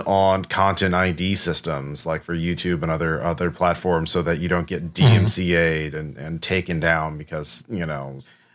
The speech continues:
Speaker 1: the, I mean, the worst thing is when someone else just claims your, your music is theirs and just, like, literally fucking steals it from you on YouTube.
Speaker 2: Yep.
Speaker 1: Like,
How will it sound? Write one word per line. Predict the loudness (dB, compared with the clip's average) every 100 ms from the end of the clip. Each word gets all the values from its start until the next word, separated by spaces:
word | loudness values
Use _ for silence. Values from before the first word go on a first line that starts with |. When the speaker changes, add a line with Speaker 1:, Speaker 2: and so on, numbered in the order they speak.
| _
Speaker 1:
the, | 0 2 0 0
I | 2
mean, | 4
the | 4
worst | 4 4
thing | 2
is | 2 0
when | -2 -2 -2 -6 -14 _ _
someone | 0 2 4 4
else | 4 2
just | 0 -2 -4 -8 -4
claims | 2 4 4 4
your, | 2 0 -8 _
your | -2 0
music | 2 2 0
is | 2
theirs | 6 6 6 2 0
and | -2
just, | -2 -2
like, | 0 0
literally | 0 0 0 -2
fucking | -4 -4
steals | -2 2 2
it | 0
from | -2 -6
you | -4
on | -4
YouTube. | -2 -4 -4 -12 -16 _ _ 0
Speaker 2:
Yep. | 2
Speaker 1:
Like, | 4 2 0 -6 _